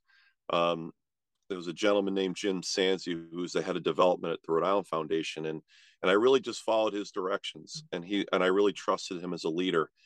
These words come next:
and he had been there. We're the same age, we have three kids and everything of that nature. But, um, I became a,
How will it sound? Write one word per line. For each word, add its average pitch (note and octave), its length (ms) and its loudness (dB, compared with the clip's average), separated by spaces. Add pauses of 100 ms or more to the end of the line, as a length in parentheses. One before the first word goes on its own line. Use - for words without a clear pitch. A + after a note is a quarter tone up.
(240)
and E2+ 100 -8
he F#2+ 120 0
had F2+ 120 2
been G2 240 2
there. D#2 200 -2
We're E2+ 140 -2
the F2+ 80 -12
same G2+ 340 0
age, F#2+ 320 2
we F2+ 60 0
have E2 100 -2
three F#2+ 220 -2
kids F#2+ 340 0
and F2+ 80 0
everything F2+ 320 -2
of E2 80 -4
that F2+ 240 2
nature. E2+ 380 -2
But, E2 200 2 (800)
um, E2 340 2 (1200)
I G2+ 120 2
became B2+ 440 0
a, A2 120 0